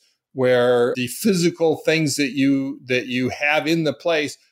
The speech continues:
match exactly what you're experiencing through your goggles. You can't see the physical environment 'cause, because they've taken over your entire senses with the virtual reality. But when you, you, but walls are, when you see walls, there's a wall you can touch. When you go upstairs, there's a, there's a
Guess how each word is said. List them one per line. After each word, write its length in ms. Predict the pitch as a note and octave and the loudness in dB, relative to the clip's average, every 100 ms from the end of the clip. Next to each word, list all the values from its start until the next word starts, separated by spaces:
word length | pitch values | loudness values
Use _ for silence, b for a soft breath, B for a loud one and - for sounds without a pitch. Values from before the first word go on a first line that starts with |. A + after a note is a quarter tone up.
| _ | _
match 400 | C3 C3+ C#3+ C#3+ | -4 0 0 -2
exactly 640 | C3+ B2 A2+ D#3 F#3 - C3 | -8 -6 -2 -2 -2 -2 0
what 240 | C3 C3 | -2 -2
you're 120 | C#3 | -4
experiencing 720 | C3 - - E3+ F3+ D3 C3 | -4 -6 -2 0 0 -2 -6
through 160 | B2 B2+ | -8 -6
your 140 | B2 | -4
goggles. 440 | A#2 D#3 D3+ A#2 - | 0 0 0 -4 -8
You 80 | |
can't 240 | C#3 A#3+ G#3 | -2 0 0
see 140 | - | 0
the 140 | B3 D#3 | 2 2
physical 300 | C#3 B2+ B2+ | 0 -2 -2
environment 380 | A#2 A#2 C3 | 0 0 -2
'cause, 240 | C3 B2+ C3 A2+ | -4 -6 -8 -14
because 260 | C3+ C3+ | -8 -6
they've 120 | B2 | -6
taken 300 | - D#3+ D#3 | -4 -4 -2
over 160 | D3+ C#3 | -2 -2
your 100 | B2+ | -4
entire 320 | B2 B2+ B2 | -2 -2 -2
senses 400 | - F3 E3+ B2 | -2 -4 -4 -10
with 120 | B2+ | -12
the 60 | A#2 | -10
virtual 320 | B2 B2+ A#2+ | -10 -10 -8
reality. 420 | A2+ C#3+ D#3 A2 - _ _ _ - | -2 2 2 0 -14 _ _ _ -16
But 520 | B2+ C#3 C#3+ C#3 D3 | -6 -2 0 0 -2
when 260 | C3+ C#3 C3+ | -2 0 0
you, 160 | C3 | 0
you, 320 | C#3+ C3+ C#3+ D3+ | 0 -2 -6 -6
but 240 | B2+ C3+ | -4 -4
walls 520 | C3 E3 F#3 F3+ E3 | -2 0 0 0 -4
are, 280 | E3 D#3 D3+ | -4 -4 -2
when 140 | C3+ C3 | 0 0
you 80 | |
see 240 | C3 - G#3 | -2 -2 -2
walls, 440 | D#3+ D#3+ E3 E3 | 0 0 0 -2
there's 140 | C#3+ C3+ | -4 -4
a 60 | |
wall 260 | B2+ D3+ D#3 | -2 0 0
you 140 | C#3+ | -2
can 160 | B2+ B2+ | -8 -6
touch. 320 | G#3 C#3 - | -2 -2 -6
When 100 | B2 | -10
you 120 | B2 | -4
go 100 | C3+ | -2
upstairs, 480 | D3+ - D#3 D3+ C#3 | -2 -2 0 0 0
there's 160 | C3 B2+ | -4 -6
a, 200 | C3 B2 | -6 -4
there's 240 | B2+ B2+ | -6 -4
a 160 | B2+ B2 | -2 -2